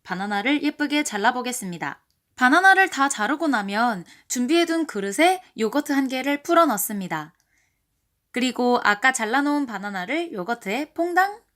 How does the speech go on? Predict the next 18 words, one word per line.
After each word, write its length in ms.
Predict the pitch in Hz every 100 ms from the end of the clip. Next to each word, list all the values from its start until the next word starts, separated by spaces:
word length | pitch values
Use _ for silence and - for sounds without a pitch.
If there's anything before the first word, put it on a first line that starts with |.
| _
담아주세요. 760 | 190 208 254 214 180 156 143 _ _ _ _ _ _ _ _ _ _ _ _ _
그 140 | 277
후에는 400 | 294 392 403 392
오트밀을 540 | 226 - 359 370 339
넣을 240 | 262 202 208
건데요. 480 | 208 190 226 277 170 - - -
저는 280 | 285 311 285
오트밀을 680 | 214 359 370 311 269 285
이렇게 400 | 214 214 214 208
병에 300 | 202 220 302
담아두었어요. 960 | 330 214 214 190 190 - 170 208 262 175 _ _ - - _
밥숟가락으로 920 | 247 247 370 359 294 262 226 349 381
두 220 | - 233
스푼 340 | 247 - 294 277
떠서 520 | 311 294 247 381 -
넣어보겠습니다. 920 | - 226 269 285 240 - 180 156 147 _ _ _ _ _ _ _ _ _ _
그 120 | -
다음에는 600 | 233 202 233 220 208 349